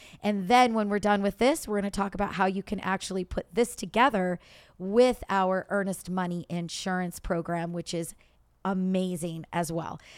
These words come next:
So let's talk about this. So how do you get it locked in? So number one, you give us a call, you get yourself pre-approved, and now we know that we can do the loan for you. So we're going to give you the opportunity to lock and shop. So what that means is that we are going to quote you the interest rate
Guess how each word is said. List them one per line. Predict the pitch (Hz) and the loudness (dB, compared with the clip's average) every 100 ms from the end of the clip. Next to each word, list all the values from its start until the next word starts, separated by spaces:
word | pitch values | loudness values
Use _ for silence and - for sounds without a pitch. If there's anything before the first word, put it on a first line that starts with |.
| - | -6
So | - 226 | 2 6
let's | 247 - | 6 6
talk | 240 180 | 2 4
about | 185 - | -2 -2
this. | 160 | -6
So | 185 | -2
how | 190 240 | 2 4
do | |
you | 247 | 2
get | 220 | 0
it | - | 0
locked | 190 190 - | 2 0 0
in? | 151 | -6
So | 180 190 | -4 0
number | 220 240 | 2 4
one, | 233 220 | 2 2
you | 214 | 0
give | 208 | 0
us | 202 - | -2 -2
a | |
call, | 202 185 180 175 - - _ | 2 2 2 -2 -12 -20 _
you | 185 | -4
get | 214 - | -2 -2
yourself | 208 220 202 - | 2 4 4 2
pre-approved, | 220 214 - 180 170 170 - - - _ - | 2 2 0 -2 0 -4 -10 -20 -20 _ -4
and | 196 190 | -2 0
now | 190 196 | 4 4
we | 208 220 | 4 2
know | 202 190 | 4 2
that | 185 | 2
we | 185 | -2
can | 180 185 | -2 -4
do | 175 | -4
the | 180 | -4
loan | 165 170 170 | -6 -6 -8
for | - - | -10 -12
you. | 82 - - _ _ | -10 -12 -16 _ _
So | - 233 | -4 0
we're | 214 233 | 2 2
going | 208 233 233 | 4 2 2
to | 220 | -2
give | 214 190 | -2 -2
you | 208 | -2
the | 202 | -2
opportunity | - 175 226 - 190 180 180 180 - - | -2 -2 -2 -2 -2 -2 -4 -6 -8 -6
to | 233 220 | -4 -4
lock | 190 185 185 196 - _ - | 0 2 2 -2 -12 _ -4
and | 196 190 180 - | -2 -2 -4 -8
shop. | - - 165 156 - - - - | -8 -4 -4 -4 -10 -16 -20 -4
So | 220 | 0
what | 202 214 | 4 4
that | 233 208 | 4 2
means | 208 202 | 0 -2
is | 185 | -4
that | 190 156 | -4 -2
we | 190 | -2
are | 180 | -2
going | 185 185 | -2 -2
to | 175 | -4
quote | - 196 202 - | 0 2 2 0
you | 240 | -4
the | 262 | -2
interest | - 185 - 180 - | -2 -4 -4 -8 -4
rate | 180 190 | -2 -2